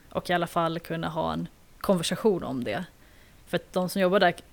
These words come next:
kanske inte ens är medvetna om det. Nu var ju de här med-, medvetna och liksom ville göra en förbättring. Men att man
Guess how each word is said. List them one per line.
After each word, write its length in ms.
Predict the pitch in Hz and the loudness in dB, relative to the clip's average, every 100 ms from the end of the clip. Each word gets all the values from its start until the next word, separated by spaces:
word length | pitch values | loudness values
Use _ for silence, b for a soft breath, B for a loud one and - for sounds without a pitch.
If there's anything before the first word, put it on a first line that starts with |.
| - - - | -20 -20 -10
kanske 200 | - 185 | -4 -4
inte 100 | 160 | -2
ens 100 | - | -2
är 40 | |
medvetna 520 | 175 175 175 233 - 113 | 0 2 4 4 2 -8
om 80 | |
det. 60 | 120 | -2
Nu 140 | 190 | 0
var 120 | 190 170 | 4 4
ju 60 | |
de 100 | 170 | 2
här 160 | 180 165 | 0 -2
med-, 300 | 160 151 151 | -2 -6 -8
medvetna 680 | - 170 156 156 - - 107 | -6 -4 -4 -6 -6 -8 -8
och 200 | - - | -10 -12
liksom 220 | - 151 | -12 -8
ville 160 | 156 160 | -6 -6
göra 100 | 151 | -6
en 60 | |
förbättring. 640 | - 170 175 - - 175 - _ - | -6 -6 -6 -8 -10 -10 -14 _ -8
Men 180 | 170 165 | -6 -4
att 140 | - | -4
man 280 | 160 160 | -4 -4